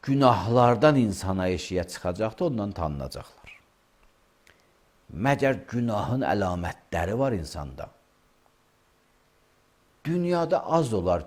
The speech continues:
günahın əlamətləri olsun. Amma axirətdə günahın əlamətləri vardır.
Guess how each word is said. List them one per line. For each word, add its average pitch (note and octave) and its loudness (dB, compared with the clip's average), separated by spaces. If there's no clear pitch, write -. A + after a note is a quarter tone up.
günahın F2 -6
əlamətləri D#2 -6
olsun. D2 -12
Amma A2 0
axirətdə G#2+ -4
günahın G2 -6
əlamətləri D2 -10
vardır. - -18